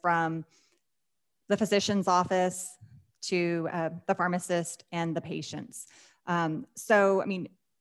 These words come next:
at the pharmacy I worked at, for instance, I started out as a delivery driver, and then I was a pharmacy technician, and then I transitioned into the compounding pharmacy technician role.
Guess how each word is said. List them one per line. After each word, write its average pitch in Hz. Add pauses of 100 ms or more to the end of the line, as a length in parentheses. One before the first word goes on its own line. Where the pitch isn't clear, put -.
(300)
at 196
the 208
pharmacy 196
I 190
worked 180
at, 180
for 190
instance, 185
I 165
started 170
out 165
as 156
a 156
delivery 156
driver, 214
and 180
then 175
I 175
was 175
a 160 (200)
pharmacy 185
technician, 214
and 185
then 185
I 190
transitioned 180
into 175
the 160
compounding 165
pharmacy 156
technician 151
role. 160